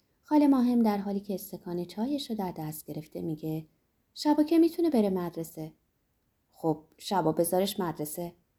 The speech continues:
پاپا از اتاق عقبی بیرون میاد. سرفه‌ای می‌کنه.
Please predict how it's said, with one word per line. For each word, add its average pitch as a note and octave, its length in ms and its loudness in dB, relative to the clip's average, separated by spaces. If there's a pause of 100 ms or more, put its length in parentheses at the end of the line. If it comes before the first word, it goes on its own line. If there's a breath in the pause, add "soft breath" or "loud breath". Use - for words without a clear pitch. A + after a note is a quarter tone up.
(480)
پاپا C#4+ 260 -2
از A#3+ 180 0
اتاق G#3 320 -2
عقبی E3 440 -4
بیرون D3 300 -4
میاد. C#3 380 -10
سرفه‌ای G#3+ 460 0
می‌کنه. D3 460 -6